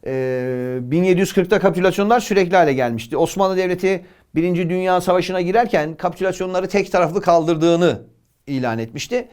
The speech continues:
Fakat burada diyor ki Osmanlı'nın bin dokuz yüz on dörtte tek taraflı olarak feshettiği kapitülasyonlar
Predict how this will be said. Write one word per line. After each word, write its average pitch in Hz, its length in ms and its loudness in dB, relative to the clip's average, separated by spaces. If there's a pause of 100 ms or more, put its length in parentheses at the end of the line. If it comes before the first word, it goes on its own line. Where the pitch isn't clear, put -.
(440)
Fakat 220 340 2
burada 208 220 4
diyor 262 120 -2
ki 202 120 0
Osmanlı'nın 196 840 -2
bin 196 140 -2
dokuz 190 220 0
yüz 170 60 -6
on 208 180 0
dörtte 135 540 -4
tek 190 260 -2
taraflı 180 360 2
olarak 151 340 0
feshettiği 151 500 -4
kapitülasyonlar 202 920 -2